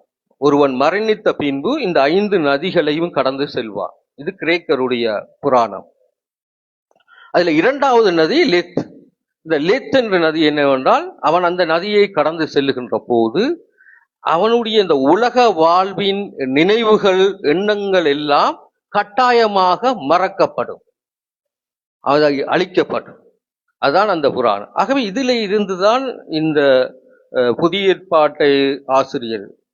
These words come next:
அது இயேசு சொல்லுகின்ற போது, இந்த லித்துக்கு முன்னுக்கு ஒரு ஏ போட்டு, அலித்தியா என்றால்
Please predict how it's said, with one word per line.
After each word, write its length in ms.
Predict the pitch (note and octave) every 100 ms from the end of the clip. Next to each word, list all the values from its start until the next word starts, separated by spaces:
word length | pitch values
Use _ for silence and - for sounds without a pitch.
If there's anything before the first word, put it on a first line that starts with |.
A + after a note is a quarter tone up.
| _ _
அது 200 | B2 B2+
இயேசு 400 | B2 D3+ D3 D3
சொல்லுகின்ற 520 | - B2 B2 B2 A2+
போது, 300 | A2 A#2 D#3
இந்த 200 | G3 D#3
லித்துக்கு 580 | C3 F3+ - A#3 A#3+ E3+
முன்னுக்கு 360 | D#3 D#3+ D#3+ F3
ஒரு 200 | C3+ C#3+
ஏ 320 | E3 D3 -
போட்டு, 640 | G#2+ G#2 - C#3 C#4 _ -
அலித்தியா 680 | E3+ F#3 F#3 D#3+ C3 A2+ G2
என்றால் 420 | A2 G#2+ G#2 G3+